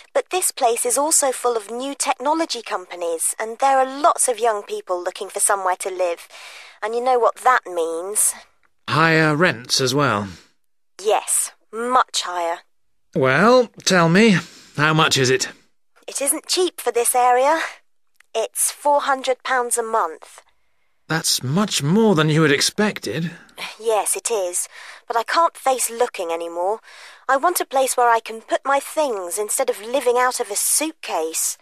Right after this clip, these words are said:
Speaker 1: I don't want to stay in this hotel any longer.
Speaker 2: I guess not. So, what's the new place like?
Speaker 1: Oh, it's really, really nice.
Speaker 2: Oh,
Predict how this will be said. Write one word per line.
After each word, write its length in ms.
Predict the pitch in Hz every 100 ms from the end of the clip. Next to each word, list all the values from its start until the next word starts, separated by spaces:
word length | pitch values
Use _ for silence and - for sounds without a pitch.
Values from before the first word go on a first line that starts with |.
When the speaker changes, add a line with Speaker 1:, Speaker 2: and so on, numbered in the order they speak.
| _ _
Speaker 1:
I 80 | 240
don't 220 | 294 359
want 160 | 339 294
to 80 | 277
stay 280 | - 262
in 100 | 226
this 180 | 240 -
hotel 420 | 311 277 247 208 -
any 240 | 277 311 269
longer. 540 | 247 214 180 160 160 _ _ _ _ _ -
Speaker 2:
I 140 | 123
guess 280 | 135 151 139
not. 360 | 156 139 107 - - _ _ _ _ -
So, 340 | 269 277 165 - - _ _
what's 280 | 156 175 -
the 100 | 160
new 180 | 160 147
place 360 | 135 135 127
like? 320 | 135 117 - - - _ - -
Speaker 1:
Oh, 240 | 262 254 254
it's 160 | 247
really, 720 | 247 254 302 311 320 302 320
really 480 | 277 285 302 285 262
nice. 720 | 240 214 185 185 - - - -
Speaker 2:
Oh, 420 | 151 110 90